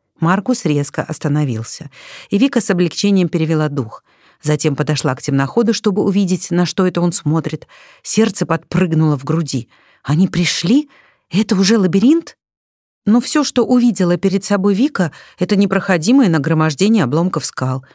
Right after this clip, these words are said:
Ничего похожего на каменные стены, и уж тем более на стены из растений. «Почему мы остановились?» —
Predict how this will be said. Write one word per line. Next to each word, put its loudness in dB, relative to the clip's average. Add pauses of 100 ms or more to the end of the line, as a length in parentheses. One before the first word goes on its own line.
(220)
Ничего 2
похожего 0
на 2
каменные 2
стены, 0 (220)
и 2
уж 2
тем 2
более 2
на 2
стены 0
из -2
растений. -2 (840)
«Почему 2
мы 6
остановились?» — 2